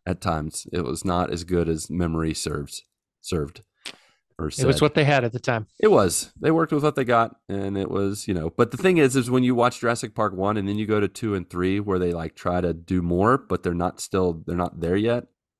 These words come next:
Speaker 1: It makes Jurassic Park, Jurassic One hel-, holds up. Like, it's still good.
Speaker 2: Yeah.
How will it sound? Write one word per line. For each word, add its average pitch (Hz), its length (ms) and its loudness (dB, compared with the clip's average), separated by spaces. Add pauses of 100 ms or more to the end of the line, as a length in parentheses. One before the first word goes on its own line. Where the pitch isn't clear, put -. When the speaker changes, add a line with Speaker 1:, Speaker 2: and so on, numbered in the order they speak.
(140)
Speaker 1:
It 92 120 -2
makes 92 220 -4
Jurassic 95 380 0
Park, 95 260 -2
Jurassic 131 320 2
One 110 220 2
hel-, 98 240 0
holds 98 240 -2
up. - 240 -6 (240)
Like, 90 120 -2
it's 110 160 -2
still 113 200 0
good. 95 80 2
Speaker 2:
Yeah. 135 160 4